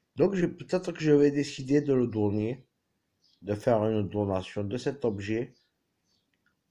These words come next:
au patron de la sécurité météo en France, Monsieur Roumaniac.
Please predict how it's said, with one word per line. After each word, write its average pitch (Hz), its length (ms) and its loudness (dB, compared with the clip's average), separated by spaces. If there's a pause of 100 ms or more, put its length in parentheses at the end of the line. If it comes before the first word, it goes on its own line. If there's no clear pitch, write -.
(640)
au 160 120 2
patron 151 760 2 (680)
de 113 60 -2
la 113 80 4
sécurité 120 680 -2
météo 104 600 0 (200)
en 95 180 -4
France, 78 480 -12 (380)
Monsieur 101 360 -4
Roumaniac. 85 760 -6